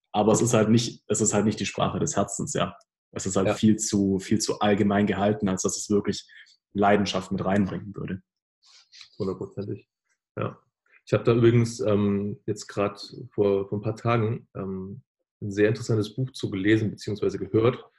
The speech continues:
Speaker 2: ähm, mit einer sehr krassen Übung. Ähm, habe ich jetzt persönlich noch nicht ausprobiert, aber, äh, klingt auf jeden Fall sehr spannend. Und zwar,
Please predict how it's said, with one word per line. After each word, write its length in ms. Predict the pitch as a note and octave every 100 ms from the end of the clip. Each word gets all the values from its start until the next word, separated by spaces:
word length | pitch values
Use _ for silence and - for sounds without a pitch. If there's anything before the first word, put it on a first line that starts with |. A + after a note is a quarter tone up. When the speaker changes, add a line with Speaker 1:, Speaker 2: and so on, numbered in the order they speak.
| _ _ -
Speaker 2:
ähm, 220 | G2 G2 F#2
mit 120 | F#2
einer 80 | F#2+
sehr 120 | G2+
krassen 300 | - G#2+ -
Übung. 320 | G#2 G#2+ D3 - - - _ -
Ähm, 500 | G2+ G2 G2 F#2+ A#2+ _ _ _ _ _ -
habe 160 | A2 A2+
ich 40 |
jetzt 120 | A#2+ -
persönlich 320 | A2+ C3 C3
noch 80 | A2+
nicht 140 | G2
ausprobiert, 520 | B2 B2+ C3+ D3+ D3+ _
aber, 580 | - G#2+ A#2 C3 D#3+ -
äh, 180 | G2+ G2+ -
klingt 320 | - B2+ D3
auf 140 | -
jeden 160 | - G2
Fall 120 | F#2+
sehr 120 | F#2 -
spannend. 300 | - G#2 A2
Und 120 | F#2+
zwar, 460 | - G2+ G#2 G#2